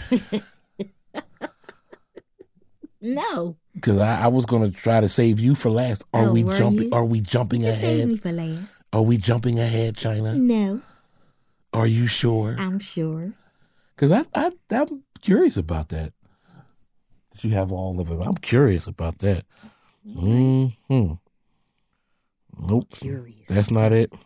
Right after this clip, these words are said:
Speaker 1: Curious George.
Speaker 2: That's not it. I'm so scared to touch this thing. That's not it.
Speaker 1: O M G.
Speaker 2: That's not it. Okay.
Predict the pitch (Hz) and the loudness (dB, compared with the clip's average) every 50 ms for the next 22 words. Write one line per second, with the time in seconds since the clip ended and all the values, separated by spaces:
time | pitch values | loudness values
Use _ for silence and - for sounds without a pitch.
0 | _ _ _ - - 147 143 143 143 135 131 127 120 123 117 139 143 139 131 127 | _ _ _ -14 -12 -10 -8 -8 -8 -10 -12 -12 -14 -14 -12 -10 -10 -10 -10 -12
1 | 131 127 131 123 - - - _ _ _ - - 87 98 107 95 - 104 104 101 | -16 -18 -18 -18 -20 -20 -20 _ _ _ -8 -4 0 0 0 0 0 -2 0 0
2 | 101 104 107 110 - - - _ _ _ _ _ _ _ _ _ _ _ _ _ | 0 0 0 -2 -2 -6 -14 _ _ _ _ _ _ _ _ _ _ _ _ _
3 | _ _ _ _ _ _ _ _ _ - 87 87 - - 101 95 85 - - 92 | _ _ _ _ _ _ _ _ _ -6 -6 -6 -4 -2 -4 -4 -4 -2 -4 -4
4 | 87 78 78 - - 92 - - - - - - 90 85 87 92 101 104 - - | -4 -4 -6 -6 -6 -6 -6 -8 -14 -10 -6 -6 -4 -2 0 2 2 0 0 -2
5 | 107 101 101 101 101 101 101 - - - _ _ _ _ _ - 160 156 156 156 | -2 0 2 2 2 2 0 -2 -6 -14 _ _ _ _ _ -12 -10 -8 -6 -6
6 | 160 160 175 190 170 143 147 156 156 160 151 143 143 139 135 127 131 123 _ - | -6 -6 -8 -8 -8 -6 -4 -4 -4 -4 -4 -6 -8 -10 -10 -12 -14 -12 _ -2
7 | 87 98 95 - 101 98 98 101 98 98 98 101 - - _ _ _ _ _ _ | 0 0 0 0 0 2 2 4 4 2 2 0 -2 -6 _ _ _ _ _ _
8 | _ _ _ _ _ _ _ _ _ _ _ _ _ _ _ _ _ _ - 120 | _ _ _ _ _ _ _ _ _ _ _ _ _ _ _ _ _ _ -2 0
9 | 117 110 104 107 | 2 2 2 0